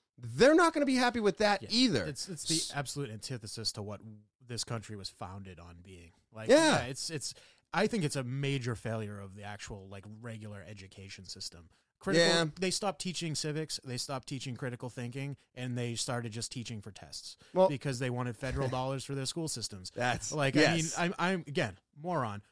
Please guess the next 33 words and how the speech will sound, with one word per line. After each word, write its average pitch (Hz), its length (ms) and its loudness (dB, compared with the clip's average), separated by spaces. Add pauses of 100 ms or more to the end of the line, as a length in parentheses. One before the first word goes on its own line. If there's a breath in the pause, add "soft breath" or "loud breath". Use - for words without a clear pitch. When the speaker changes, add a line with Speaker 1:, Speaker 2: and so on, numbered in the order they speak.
(120)
Speaker 2:
but 127 240 -4
that's 156 240 0
my 131 180 0
insight 143 380 -4
on 156 160 -4
it. 170 140 -6
And, 135 220 -6
like, 139 180 -2
I've 165 140 -2
heard 156 360 -2
other 123 240 -4
really 117 340 -6
smart 123 300 -6
people, 127 240 -8
I'm 120 100 -4
basically 117 300 -6
paraphrasing 110 560 -4
Speaker 1:
Yes. 113 280 4
Speaker 2:
them, 113 100 -6 (260 soft breath)
like, 117 180 -8
econ-, 117 340 -8
econ-, 123 360 -8
economists 120 640 -8
and, 107 220 -8
like, 107 220 -12
you 139 80 -6
know, 107 80 -8
various 107 440 -8
other, 110 480 -10
like, 107 200 -12
writers 101 440 -12
and 98 120 -14
pundits 98 420 -14